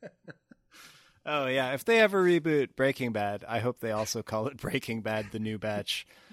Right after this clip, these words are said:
Speaker 1: Yeah. Yeah, Tuco. That's, that's crazy.
Speaker 2: Yeah, yeah. Also, he's great. I just saw him, I watched Training Day,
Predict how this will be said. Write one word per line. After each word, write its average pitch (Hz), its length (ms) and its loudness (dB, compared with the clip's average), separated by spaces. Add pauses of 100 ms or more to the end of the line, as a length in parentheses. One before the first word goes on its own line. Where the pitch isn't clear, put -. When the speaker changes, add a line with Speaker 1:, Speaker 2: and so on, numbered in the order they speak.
(420)
Speaker 1:
Yeah. 156 380 4 (260)
Yeah, 175 460 0
Tuco. 214 560 2
That's, - 340 -2
that's 175 320 -8
crazy. 160 520 -8 (300)
Speaker 2:
Yeah, 117 380 6
yeah. 120 160 2 (220)
Also, 220 400 6 (100)
he's 214 220 -8
great. 180 260 4
I 131 80 6
just 147 200 -4
saw 175 200 2
him, 139 420 -2
I 117 120 0
watched 120 440 -2
Training 147 440 0
Day, 98 280 -2